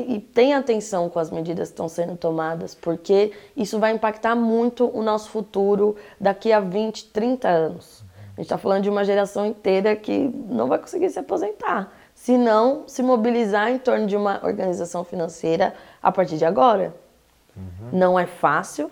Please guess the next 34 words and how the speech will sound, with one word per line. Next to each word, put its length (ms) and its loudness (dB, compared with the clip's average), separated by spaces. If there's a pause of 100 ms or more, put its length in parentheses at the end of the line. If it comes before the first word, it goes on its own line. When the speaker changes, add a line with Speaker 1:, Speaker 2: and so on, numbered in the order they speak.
(120)
Speaker 1:
ainda 180 0
mais 440 -2
no 160 0
nível 320 0
de 80 -4
endividamento 640 -6
que 80 -6
a 40 -2
gente 240 -10
tá, 360 -4 (300)
mas 400 0
é 420 4 (140)
emergencial 1000 0 (180)
que 100 -4
a 40 -2
gente 220 -8
se 80 -14
mobilize 520 -2
em 40 -2
torno 260 -4
Speaker 2:
Uhum. 60 -10
Speaker 1:
disso. 440 -8
Speaker 2:
Uhum. 180 -20 (580)
Speaker 1:
É, 320 6
eu 120 4
acho 200 4
que 400 0 (400)
as 200 6
mudanças, 800 4
né, 240 0
dessa, 420 0
dessa 360 -4
nova 320 -2
direção 800 -2